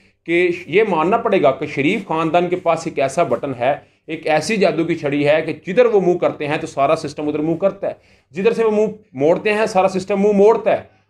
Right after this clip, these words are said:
और वो कहते हैं मीनार पाकिस्तान में हमने जलसा करना है। कल बाकायदा तौर के ऊपर अल अफसरान जो हैं वो जाते हैं,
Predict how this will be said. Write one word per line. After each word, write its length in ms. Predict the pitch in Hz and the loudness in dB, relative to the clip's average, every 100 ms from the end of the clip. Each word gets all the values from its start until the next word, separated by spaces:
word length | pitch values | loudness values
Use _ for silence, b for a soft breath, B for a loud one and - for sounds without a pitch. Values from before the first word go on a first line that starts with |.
| - | -2
और 220 | 147 151 | -2 -2
वो 120 | 160 180 | -2 0
कहते 220 | 190 214 | 2 2
हैं 60 | |
मीनार 260 | 208 185 190 | 2 2 2
पाकिस्तान 280 | 196 190 202 | 0 -2 0
में 60 | |
हमने 120 | 190 156 | 0 0
जलसा 300 | 156 156 190 | 0 0 0
करना 260 | 202 208 | 0 0
है। 60 | 220 | 0
कल 360 | 214 202 214 | 2 2 4
बाकायदा 360 | 220 165 175 185 | 0 0 4 4
तौर 140 | 196 | 2
के 80 | 190 | 0
ऊपर 140 | 196 208 | 0 0
अल 300 | - 220 226 | 0 2 2
अफसरान 520 | 202 - 160 170 202 | 0 -2 0 0 2
जो 80 | 165 | 0
हैं 100 | 156 | 0
वो 120 | 208 | 2
जाते 380 | 151 135 - 196 | 2 0 -2 -4
हैं, 180 | 98 | -6